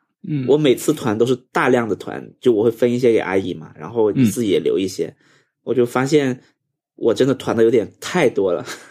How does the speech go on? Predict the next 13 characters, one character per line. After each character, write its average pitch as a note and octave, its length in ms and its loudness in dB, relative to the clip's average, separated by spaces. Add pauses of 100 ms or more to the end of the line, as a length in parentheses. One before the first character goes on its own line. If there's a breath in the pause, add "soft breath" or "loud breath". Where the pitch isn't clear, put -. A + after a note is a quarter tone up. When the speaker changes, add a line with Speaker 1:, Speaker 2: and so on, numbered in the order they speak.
(460 loud breath)
Speaker 2:
<laughs> - 640 -12
我 A#2+ 100 -2
就 B2+ 120 4
说 B2 120 2
那 C3 160 0
我， A#2 80 2
Speaker 1:
嗯。 B2 120 2
Speaker 2:
我 A2+ 100 4
给 A2 180 2
你， A2 300 -6
我 F#2 100 0
给 G#2 200 0
你 G#2 340 -4